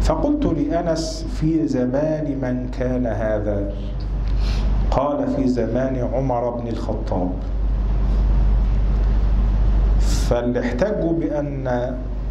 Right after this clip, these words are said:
م-، يعني المراد بالسنة أو ال-، أو أمرنا بكذا أو بأن هذا موقوف وليس مرفوعا ب-، بأثر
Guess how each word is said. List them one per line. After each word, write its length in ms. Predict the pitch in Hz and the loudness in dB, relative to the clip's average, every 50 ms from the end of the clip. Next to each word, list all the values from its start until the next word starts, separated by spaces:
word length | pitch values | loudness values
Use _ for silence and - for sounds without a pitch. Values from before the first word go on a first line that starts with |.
| - | 0
م-، 200 | - 113 113 113 120 120 117 - - - - - - - - | 0 0 0 0 0 -2 -2 -2 -2 -2 -2 0 0 0 2
يعني 520 | 113 110 107 107 110 113 113 113 113 - | 2 0 0 0 0 0 0 0 0 0
المراد 540 | 120 120 113 117 120 127 143 156 156 156 147 | 0 0 0 0 0 0 0 0 0 0 -2
بالسنة 840 | - 151 - 120 - - - 156 151 151 156 143 139 127 120 123 - 123 113 117 120 113 | -2 -2 -4 -4 -4 -4 -2 -2 -2 0 -2 -2 -2 -2 -2 -2 -4 -4 -4 -4 -2 -2
أو 180 | 117 113 113 107 | -2 0 0 0
ال-، 600 | 110 104 104 101 101 101 101 101 98 98 98 98 98 - - - - - - - - - - - - - | 0 0 -2 -2 -2 -2 0 0 0 -2 -2 -2 -2 -2 -2 -2 0 0 0 2 2 2 2 2 2 2
أو 240 | 113 117 127 123 | 0 0 0 0
أمرنا 480 | 123 123 147 160 160 156 147 135 131 127 | 0 0 0 0 0 0 -2 -2 -2 -2
بكذا 800 | - - - - - 139 143 139 135 135 127 127 127 127 127 113 | -2 -2 -2 -2 -2 -2 0 0 0 -2 -2 -2 -2 -4 -4 -4
أو 100 | 110 107 107 101 104 104 101 - - - - - - - - - - - - - - - - - - - - - - - - - - - - - - - - - - - - - - - - | -6 -8 -8 -8 -8 -8 -8 -8 -8 -8 -8 -6 -6 -6 -4 -4 -4 -2 -2 -2 0 0 0 0 2 2 2 2 2 2 4 4 4 4 4 4 4 4 4 4 4 4 4 4 2 2 2
بأن 300 | 123 120 120 123 123 123 | 2 2 2 2 0 0
هذا 340 | 117 - 135 143 143 139 127 | 0 0 0 0 0 0 0
موقوف 680 | 127 120 - - - - 135 143 156 160 165 - - 127 | 0 -2 -2 -2 -2 -2 -2 0 0 0 -2 -2 -2 -2
وليس 400 | 117 113 123 135 131 - - 120 | -2 0 0 0 -2 -2 -4 -4
مرفوعا 760 | 117 117 110 113 - - - 143 151 160 170 180 185 180 180 - - - - - - - - - - - - - - - - 123 127 | -4 -4 -4 -4 -4 -4 -2 -2 -2 0 -2 -2 -2 -4 -4 -6 -8 -8 -8 -8 -8 -8 -8 -6 -6 -6 -6 -6 -4 -4 -2 0 0
ب-، 400 | 123 123 123 123 123 127 127 127 | 2 2 0 0 -2 -2 -2 -2
بأثر 440 | 131 135 151 165 160 - 139 135 | -2 0 0 0 0 0 -2 -2